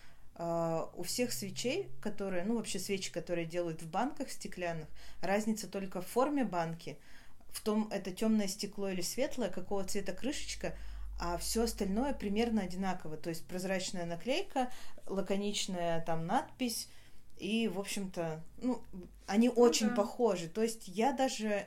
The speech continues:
Speaker 1: не, не см-, я посмотрела их несколько, может быть, с некоторыми встречалась несколько раз, но я не запомнила ни одну торговую марку, да, ни один бренд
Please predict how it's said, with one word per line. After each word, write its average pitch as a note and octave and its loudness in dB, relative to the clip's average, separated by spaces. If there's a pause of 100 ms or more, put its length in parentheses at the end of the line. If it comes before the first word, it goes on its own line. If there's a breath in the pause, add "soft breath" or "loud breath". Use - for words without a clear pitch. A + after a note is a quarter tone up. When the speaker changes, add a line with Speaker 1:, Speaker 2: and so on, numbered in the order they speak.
Speaker 1:
не, F#3+ 0 (280)
не G3+ -4
см-, G3+ -6
я G#3+ 0
посмотрела G#3+ -2
их G3 -2
несколько, G#3+ -4 (340 loud breath)
может A3 2
быть, F#3 -6
с - -4
некоторыми G#3 -2
встречалась F#3 -4
несколько F3+ -4
раз, A3+ 0
но A3+ 0
я G3+ 2
не A#3+ 4
запомнила A3 0
ни F3+ -4
одну G#3 0
торговую E3+ -4
марку, D3+ -6
да, E3 -2
ни E3+ -4
один F3 -2
бренд F3+ 0